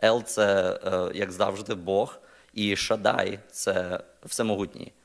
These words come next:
Шаду — це, е, по-єврейськи, де й, є дуже багато суперечок про це слово, бо деякі кажуть, що воно щось друге означає. Це древнє слово, ми маємо це знати, але саме популярне,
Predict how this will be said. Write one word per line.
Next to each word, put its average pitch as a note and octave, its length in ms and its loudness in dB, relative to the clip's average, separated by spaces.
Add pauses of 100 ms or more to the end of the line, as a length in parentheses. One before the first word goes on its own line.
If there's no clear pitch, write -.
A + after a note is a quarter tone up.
(400)
Шаду — A2 760 0 (280)
це, - 320 -4
е, G2 420 2
по-єврейськи, G#2 840 -2 (260)
де A#2 220 4
й, A#2 300 -4 (180)
є C#3+ 180 4
дуже B2+ 400 -4
багато C3+ 280 2
суперечок C3+ 680 0
про A2 140 -4
це A2 160 -2
слово, A#2+ 360 -2
бо G2+ 360 0 (360)
деякі A2+ 420 0
кажуть, G#2 360 0
що G2 360 -2
воно G2+ 240 -6
щось F#2+ 220 -8
друге C3+ 320 0
означає. A2+ 540 0 (200)
Це C3 160 2
древнє G#2+ 440 2
слово, F#2 300 0
ми G2 200 -2
маємо G#2 260 -2
це G#2+ 140 -4
знати, G#2+ 440 -2 (360)
але G#2+ 400 2
саме B2 420 0
популярне, A#2 840 -2